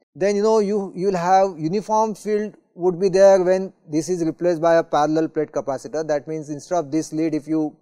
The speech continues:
make a plate here, then it will be uniform field and with the same distance. So, with respect to that,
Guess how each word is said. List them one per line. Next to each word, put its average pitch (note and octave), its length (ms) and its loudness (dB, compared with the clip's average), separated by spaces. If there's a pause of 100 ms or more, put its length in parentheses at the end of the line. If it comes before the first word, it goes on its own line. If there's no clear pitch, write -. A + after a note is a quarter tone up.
make C#3+ 260 -10 (1120)
a D3+ 100 -2
plate G3+ 480 4
here, C#3+ 340 -6 (840)
then E3+ 160 -4
it D#3+ 120 -10
will E3+ 120 -6
be G3 60 -8
uniform F#3+ 420 -6
field B2 280 -12 (360)
and D3+ 300 -6
with D3 120 -6
the D3+ 100 -6
same D#3+ 280 -2
distance. A#2+ 540 -14 (420)
So, G#3+ 260 4
with G3+ 220 0
respect G#3+ 420 -2
to G#3+ 120 -4
that, F3 460 4